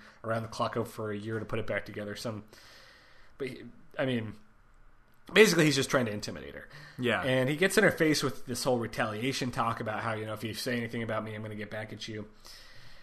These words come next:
Speaker 1: And I wrote here, "I have a feeling she won't be so easily broken." I don't take Tusk's threats that seriously. I mean, we haven't
Speaker 2: Hard
Speaker 1: really
Speaker 2: to.
Speaker 1: seen Tusk. I mean, I don't know that we've seen him really break anybody. Recently, he's just been very petty.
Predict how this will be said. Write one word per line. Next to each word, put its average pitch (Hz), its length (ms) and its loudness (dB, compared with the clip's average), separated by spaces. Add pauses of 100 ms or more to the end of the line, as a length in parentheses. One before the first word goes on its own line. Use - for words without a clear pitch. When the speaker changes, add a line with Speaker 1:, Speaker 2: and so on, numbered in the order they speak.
(260)
Speaker 1:
And 139 140 2
I 160 80 6
wrote 180 160 8
here, 160 120 8
"I 170 40 12
have 202 80 10
a 185 60 4
feeling 143 280 4
she 127 140 2
won't 127 100 2
be 123 80 0
so 117 160 0
easily 110 300 -2
broken." 104 480 -6
I 147 100 2
don't 202 200 8
take 143 200 -2
Tusk's - 380 -2
threats 113 320 -4
that 110 180 -4
seriously. 113 720 -2 (120)
I 127 60 0
mean, 117 240 -2 (640)
we 175 140 6
haven't 214 220 6
Speaker 2:
Hard 147 180 8
Speaker 1:
really 143 100 6
Speaker 2:
to. - 60 2
Speaker 1:
seen 127 160 2
Tusk. - 440 -2
I 143 100 2
mean, 135 320 0 (600)
I - 80 0
don't 214 140 2
know 208 80 4
that 180 80 2
we've 147 160 2
seen 175 180 0
him 139 160 4
really 160 160 6
break 127 320 2
anybody. 117 460 2
Recently, 135 500 2
he's 139 140 0
just 143 160 -2
been 135 100 0
very 135 180 2
petty. - 360 2